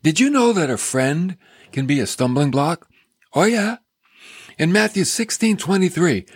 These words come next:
we see how this unfolds. Peter told Jesus that he wasn't gonna let him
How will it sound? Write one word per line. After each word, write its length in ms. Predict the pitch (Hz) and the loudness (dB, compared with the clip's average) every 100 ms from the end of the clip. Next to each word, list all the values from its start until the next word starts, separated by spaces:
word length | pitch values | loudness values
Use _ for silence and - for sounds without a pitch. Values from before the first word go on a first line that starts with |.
| - - | -12 -4
we 140 | 151 | -2
see 180 | - 185 | 2 2
how 140 | 147 | 2
this 240 | 147 156 147 | 0 0 0
unfolds. 720 | 139 - 123 92 78 - - _ _ _ _ - - - - | -2 0 0 -2 -8 -14 -16 _ _ _ _ -20 -20 -18 -2
Peter 320 | 190 254 269 | 0 2 0
told 340 | - 180 160 | 2 0 0
Jesus 720 | 104 131 127 87 82 - - - _ _ _ _ - | 0 0 0 -4 -8 -8 -12 -16 _ _ _ _ -2
that 140 | 139 135 | 0 2
he 40 | |
wasn't 340 | 139 147 175 | 2 2 0
gonna 160 | 156 143 | 0 0
let 260 | 135 147 113 | 2 2 2
him 320 | 113 113 | -2 -4